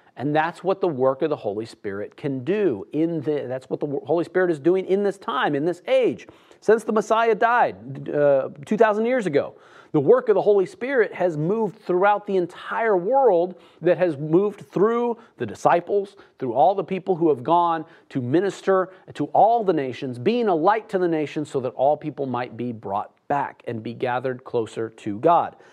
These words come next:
That is the work of the Holy Spirit. Now, this, of course, connects to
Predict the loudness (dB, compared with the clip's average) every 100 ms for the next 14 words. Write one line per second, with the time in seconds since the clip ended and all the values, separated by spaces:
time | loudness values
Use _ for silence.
0 | _ _ 0 2 2 -2 -2 2 2 0
1 | 0 0 4 4 4 -2 -14 -20 _ _
2 | _ _ 4 6 4 2 0 2 2 0
3 | -6 0 4 4 2 -6 _ _ _ _
4 | _ _ _ _ -4 0 2 0 -14 _
5 | _ _ _ _ _ _ 0 0 0 2
6 | 4 4 2 -6 -20 _ _ _ 0 2
7 | 0 -4 -2 2 2 0